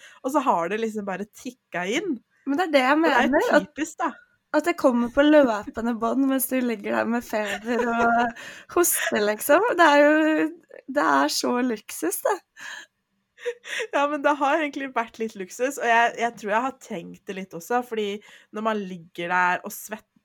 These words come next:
Speaker 1: renner, og du hoster opp slim, og bare hater livet,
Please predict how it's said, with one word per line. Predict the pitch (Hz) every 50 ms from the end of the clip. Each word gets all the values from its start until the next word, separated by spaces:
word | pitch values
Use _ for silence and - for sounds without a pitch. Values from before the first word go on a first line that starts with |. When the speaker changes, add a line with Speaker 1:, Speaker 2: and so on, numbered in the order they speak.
| - 175 180
Speaker 1:
renner, | 180 175 165 160 156 156 147 151 151 151 156 160 175 180 180 185 180 165 -
og | - 180 180 175 175 180 180 180 _ _ - _ _ _ _
du | - 220 220
hoster | - 262 247 - - - - - 175 170
opp | 175 175 -
slim, | - - - - 180 175 170 165 170 175 175 180 180 -
og | - - 185 175 175
bare | 180 151 165 170 165 190
hater | - - - 220 190 170 160 175 _ _ 165 165
livet, | 165 151 147 160 180 214 233 240